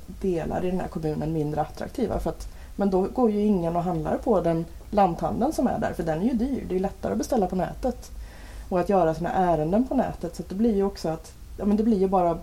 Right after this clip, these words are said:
bostäder som är kvar. Det, de här, ja, vad säger man, livsmedelsbutiker, kanske kommunkontor och sånt. Vissa kommuner har ju fler kommunkontor än ett och sådär. Att det går inte riktigt att upprätthålla med digitaliseringen, så att det,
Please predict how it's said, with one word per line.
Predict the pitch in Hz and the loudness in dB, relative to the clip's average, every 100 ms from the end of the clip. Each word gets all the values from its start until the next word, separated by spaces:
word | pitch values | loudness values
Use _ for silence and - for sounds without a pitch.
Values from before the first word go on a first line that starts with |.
| - | -6
bostäder | 202 226 165 - - - 202 262 | 2 4 4 0 -2 -2 0 0
som | 254 202 | 2 0
är | |
kvar. | 190 - - | 0 -4 -4
Det, | 202 - - - - | -8 -8 -14 -14 -10
de | 196 185 | -4 -2
här, | 175 156 160 170 - - - - | 0 0 -2 -8 -14 -16 -16 -10
ja, | 196 - - - - - | -8 -8 -8 -10 -12 -10
vad | 214 | -6
säger | 185 170 | -4 -2
man, | 202 233 | 0 2
livsmedelsbutiker, | 247 - 233 220 226 240 220 - 220 220 | 0 2 2 2 0 2 2 2 2 4
kanske | 214 208 | 2 0
kommunkontor | 208 214 214 208 202 202 196 196 | 0 2 2 2 0 2 2 2
och | 214 | 2
sånt. | 196 208 - - - - - | 0 0 -4 -12 -16 -16 -2
Vissa | 196 190 | 0 0
kommuner | 196 190 180 | 2 2 2
har | 175 | 0
ju | 170 | 0
fler | 165 165 | 0 -2
kommunkontor | 170 175 160 165 165 - | -2 -6 -6 -6 -8 -6
än | 160 | -6
ett | 196 - - | -8 -10 -8
och | 208 | -6
sådär. | 208 196 - - - | -4 -6 -6 -10 -8
Att | - - | -4 2
det | 190 | 4
går | 214 | 6
inte | 233 | 4
riktigt | 240 185 | 2 0
att | - | -4
upprätthålla | 233 - - 185 214 311 | -4 -6 -4 -2 -2 0
med | 320 | 0
digitaliseringen, | 254 180 165 170 - - 185 - 208 | 0 -2 -4 -6 -8 -8 -6 -6 -6
så | 196 | -4
att | |
det, | 208 208 | -2 -2